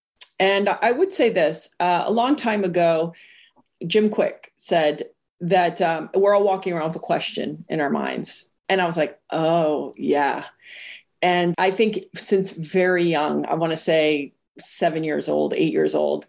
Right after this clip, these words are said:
I've had two questions. And because I didn't always live with my parents, there was things about me that were sort of self-guided. My first question is, and I don't know if this is 'cause I'm a Capricorn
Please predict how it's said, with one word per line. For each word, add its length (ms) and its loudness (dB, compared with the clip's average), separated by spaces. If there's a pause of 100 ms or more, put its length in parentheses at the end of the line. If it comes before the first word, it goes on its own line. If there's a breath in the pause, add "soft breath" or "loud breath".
(600 loud breath)
I've 140 0
had 160 0
two 160 -2
questions. 420 0
And 80 -2
because 220 0
I 100 4
didn't 160 0
always 220 0
live 80 0
with 140 -6
my 120 -2
parents, 540 -2
there 160 2
was 180 0
things 260 0
about 320 0
me 120 -2
that 160 -2
were 240 -2 (580)
sort 280 -2
of 60 -6
self-guided. 800 0 (560 loud breath)
My 140 0
first 320 0
question 400 0
is, 280 -2
and 160 -2
I 80 2
don't 220 2
know 160 2
if 80 -6
this 180 -4
is 100 -8
'cause 180 -2
I'm 160 0
a 60 -2
Capricorn 920 -2